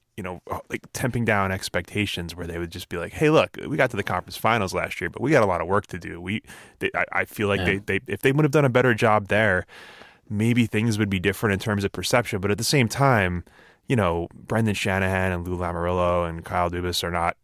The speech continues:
Speaker 1: going out and signing Mil-, Milan Lucic for seven years. They're going out and getting Patrick Marleau for three. So they're, they're, I mean,
Speaker 2: Mm.
Speaker 1: it, it's two different rosters, two different management groups. But if you just had somebody at the forefront of the Oilers when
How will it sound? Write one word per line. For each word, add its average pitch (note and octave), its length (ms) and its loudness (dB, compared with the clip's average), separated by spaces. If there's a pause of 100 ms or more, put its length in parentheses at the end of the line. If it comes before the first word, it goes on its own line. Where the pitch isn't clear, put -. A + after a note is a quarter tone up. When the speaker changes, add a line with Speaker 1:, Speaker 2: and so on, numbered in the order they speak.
(420)
Speaker 1:
going F2+ 280 0
out F2 140 0
and F2+ 120 -8
signing F2 400 -2
Mil-, F2+ 200 -2
Milan F#2 420 0
Lucic F#2 340 -6
for - 160 -8
seven E2+ 320 -2
years. E2+ 320 -2
They're F2 80 -6
going F2+ 260 0
out F2 100 0
and E2+ 100 -6
getting E2+ 180 -8
Patrick F2 380 -4
Marleau F2 400 -2
for E2+ 160 -12
three. G2 640 -4
So F2+ 340 2
they're, A2+ 220 2
they're, C#3 260 2 (200)
I D#2+ 100 0
mean, C3 240 0
Speaker 2:
Mm. - 80 0
Speaker 1:
it, D3 120 2
it's D3 140 0
two - 140 0
different B2+ 240 4
rosters, A2 400 2
two A2+ 80 -2
different G2 220 -2
management G2 360 0
groups. - 260 -6
But F2+ 200 -4 (500)
if - 160 -6
you D3 160 4
just F3+ 220 0
had A2+ 400 4 (880)
somebody C3 520 4
at A2 140 2
the G#2+ 60 0
forefront G#2+ 580 2
of F2+ 120 -6
the F2+ 80 -4
Oilers F#2 420 0
when F2 460 -4